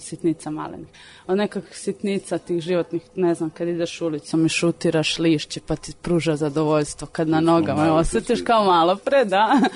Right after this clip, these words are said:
Speaker 1: <laughs> još bolje šumom, <laughs> do, ne znam, ljubavi majke, ljubavi brat-, brata, sestara, prijatelja, partnera i tako dalje. A,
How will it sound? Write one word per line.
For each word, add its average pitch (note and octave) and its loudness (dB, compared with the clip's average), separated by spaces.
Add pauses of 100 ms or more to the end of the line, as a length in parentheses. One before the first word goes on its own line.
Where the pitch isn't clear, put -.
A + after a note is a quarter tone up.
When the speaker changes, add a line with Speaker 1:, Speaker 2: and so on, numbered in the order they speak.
Speaker 1:
<laughs> - -16
još G3+ 2
bolje F#3+ 4
šumom, G3 2 (640)
<laughs> - -20
do, F#3+ 4 (1300)
ne F3+ 4
znam, D#3+ -6 (480)
ljubavi F#3 2
majke, F3 2
ljubavi D3+ -2
brat-, D#3 -4
brata, E3 -2
sestara, D3+ -2
prijatelja, D3 -2
partnera C#3 -4 (560)
i E3 0
tako D#3+ -2
dalje. C#3+ -2 (920)
A, E3 2